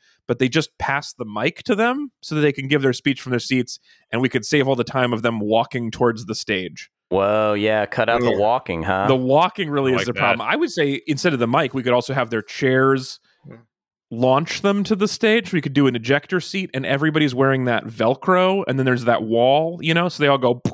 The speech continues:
Speaker 1: up against the wall,
Speaker 3: Mm.
Speaker 1: then they turn and give their speech from there.
Speaker 3: I
Speaker 4: You could
Speaker 3: mean,
Speaker 4: wire them
Speaker 3: I
Speaker 4: up,
Speaker 3: think
Speaker 4: right? Also, just crane 'em,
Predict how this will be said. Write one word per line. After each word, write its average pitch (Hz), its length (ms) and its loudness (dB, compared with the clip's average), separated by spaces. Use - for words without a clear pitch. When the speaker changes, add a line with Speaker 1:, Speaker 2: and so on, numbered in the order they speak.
Speaker 1:
up 131 100 -8
against 131 260 -8
the 127 60 -2
wall, 120 300 4
Speaker 3:
Mm. 110 220 -6
Speaker 1:
then 123 100 -2
they 123 100 0
turn 131 280 0
and 127 120 -4
give 127 140 0
their 127 120 0
speech 131 320 -6
from 120 160 -8
there. 143 280 -2
Speaker 3:
I 175 80 0
Speaker 4:
You 190 60 2
could 208 60 2
Speaker 3:
mean, - 80 2
Speaker 4:
wire 139 200 4
them 180 160 2
Speaker 3:
I - 40 2
Speaker 4:
up, - 60 0
Speaker 3:
think 190 240 -6
Speaker 4:
right? 123 180 -4
Also, 147 320 -4
just 127 200 -12
crane 113 200 -8
'em, 139 260 -12